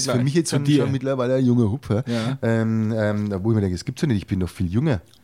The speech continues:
Speaker 1: Ja,
Speaker 2: Also
Speaker 1: denkt
Speaker 2: ich hab mich
Speaker 1: man.
Speaker 2: da auf jeden Fall jünger in Erinnerung.
Speaker 1: Ja, das geht mir bei Fußballspielern so, ne? Früher waren das Leute, da hast du aufgeschaut
Speaker 2: Ja,
Speaker 1: dazu.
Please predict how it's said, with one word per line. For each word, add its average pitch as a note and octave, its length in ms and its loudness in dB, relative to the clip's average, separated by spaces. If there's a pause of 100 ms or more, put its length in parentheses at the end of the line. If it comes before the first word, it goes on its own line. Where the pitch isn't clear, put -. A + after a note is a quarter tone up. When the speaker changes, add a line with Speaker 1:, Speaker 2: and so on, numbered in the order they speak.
(240)
Speaker 1:
Ja, A3 100 2
Speaker 2:
Also - 80 0
Speaker 1:
denkt F3 160 2
Speaker 2:
ich A#3+ 40 4
hab G#3 80 0
mich G#3+ 100 2
Speaker 1:
man. C3 60 -4
Speaker 2:
da G3+ 100 2
auf F3 100 0
jeden D#3+ 160 -2
Fall D3 140 2
jünger B2 260 2
in A2 60 0
Erinnerung. E2+ 460 -6 (300)
Speaker 1:
Ja, C#3+ 160 2
das E3 200 -2
geht F#3+ 160 0
mir F#3+ 160 2
bei F#3+ 160 0
Fußballspielern D#3+ 720 0
so, G#2 260 0
ne? A#2 140 2
Früher E3 340 2
waren E3 220 0
das D3 140 0
Leute, D#3 340 0
da C#3+ 100 0
hast C#3+ 180 -2
du - 80 2
aufgeschaut - 640 -2
Speaker 2:
Ja, - 80 2
Speaker 1:
dazu. D3+ 320 0